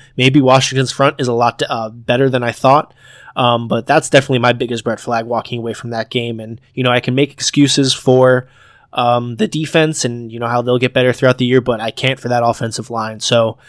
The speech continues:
um, you know, if I'm a Wisconsin fan, that's definitely my biggest concern, um, you know, heading into, you know, the, the thick of the conference race here in a few weeks. And then, of course, in,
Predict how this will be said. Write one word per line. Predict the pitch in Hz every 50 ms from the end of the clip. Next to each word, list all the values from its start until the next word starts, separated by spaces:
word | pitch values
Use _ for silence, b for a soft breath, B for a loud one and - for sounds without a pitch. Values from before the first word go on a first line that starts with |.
| B B B B
um, | B - 117 113 113 113 117 -
you | 123 123 135 135
know, | 131
if | 120 -
I'm | 135 147 151
a |
Wisconsin | 147 147 139 - - 135 135 - 151 131
fan, | 131 135 131 127
that's | 123 123 123 - - -
definitely | - 131 127 - - 123 117
my | 117 117 113 113
biggest | 117 113 - - - -
concern, | 117 104 - - 113 110 110 110 - b b b b b b b b
um, | - 113 113 110 110 110 110 107 - -
you | - 120
know, | 113
heading | 113 120 120 120 117
into, | 117 113 110 - - 120 113 113 113 110 - - _ _
you | - 135
know, | 120 113 117 110
the, | 117 113 110 113 113 - _ _
the | -
thick | - - 127 - -
of | 123
the | 123
conference | - 131 127 123 - 123 110 - 127
race | 123 117 110 -
here | - 120 113
in | 107
a | -
few | - - 113 107
weeks. | 110 117 113 - - - - - - _ _ _ _ _ _ _ _ _ - - _ _ _ _ _ _ _ _ -
And | 160 139 143
then, | 165 165 160 151 147 -
of | - 123 -
course, | - - 123 120 117 107 - -
in, | 120 117 113 117 113 107 101